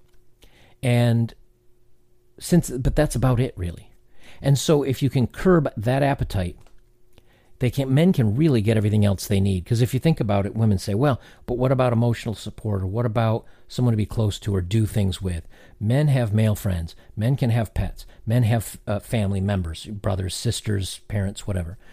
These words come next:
Uh, but even if they don't have that, they can still have, uh, they have online forums to talk to. They have channels like my own, um, to watch. There's ga-, there's online gaming, whether it's, uh, massively multiplayer online games, whether it's, uh, doing first-person shooters,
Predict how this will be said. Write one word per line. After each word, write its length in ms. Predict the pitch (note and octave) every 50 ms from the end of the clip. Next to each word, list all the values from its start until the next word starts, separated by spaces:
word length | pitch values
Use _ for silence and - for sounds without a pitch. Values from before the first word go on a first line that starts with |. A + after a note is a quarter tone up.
| - -
Uh, 80 | A#2+
but 140 | A2+ A2+ A#2
even 160 | C3+ C3 C3+
if 100 | C#3 -
they 120 | - B2+ A2+
don't 180 | C#3 D#3 C3
have 180 | A2 G2+ G2 E2+
that, 220 | F2 F#2 F2 -
they 80 | G2 F#2
can 140 | F#2+ G2 F#2
still 180 | - - G2
have, 260 | E2+ F#2+ F2+ E2 - - -
uh, 200 | - G2 F2 F2 G#2+ - - - - - -
they 100 | - B2
have 140 | B2 C3+ A#2+ A2
online 400 | B2+ C#3+ D3+ D#3 D3+ C#3 C3+ B2
forums 440 | - - D#3 D#3+ C#3 A2 G2+ -
to 100 | - A2
talk 300 | G#2 A#2+ A2 F#2+ - -
to. 100 | - G2+
They 120 | G2 G2+ G2+
have 260 | B2 B2+ A2 G#2+ - - - -
channels 380 | - - C#3 C3+ C3+ C3 A#2
like 160 | B2+ B2 - -
my 160 | B2+ B2 C3+
own, 280 | C#3+ B2+ F#2+ E2 F2 - - - -
um, 300 | G#2 G2+ G2+ G2+ G2+ G2+
to 140 | - - A#2
watch. 440 | A2+ B2 A#2+ - - - - - - - - - - - - -
There's 260 | - A#2 A2 G#2 F#2+
ga-, 320 | F2+ F2 A#2 B2+ D3+ D#3+ -
there's 220 | A#2+ A2 G#2+ G#2
online 340 | B2+ C3+ C#3 C3 C3 B2+ B2
gaming, 400 | G#2+ B2+ C3 B2 A2+ G2+ F#2 F2+
whether 220 | F#2+ G#2 G2 G2
it's, 160 | F#2 F#2 - - _ - G#2+
uh, 160 | G2+ F#2+ F2+ F2 -
massively 560 | F#2+ F#2+ A2+ A2+ A#2 - - A#2 G2+ A2 A2 G2+
multiplayer 680 | G#2 G#2+ G2+ - G#2+ G2+ - A2 G#2+ G#2+ G2+ G2 - - - - - - -
online 380 | A#2+ A2+ G#2+ G#2+ A2 A2+ A2
games, 400 | G#2 G#2+ A2+ A2 A2+ A2 G2+ -
whether 180 | G#2+ G#2+ G2+ G#2
it's, 220 | G2+ - - -
uh, 220 | G#2+ G2+ G2+ G2 F#2+
doing 300 | F#2 G#2+ G#2 G#2 G2+ G2
first-person 500 | - A2+ G#2 - - A2 G2 - - -
shooters, 420 | - - D3+ C3 C3 C3 A#2+ -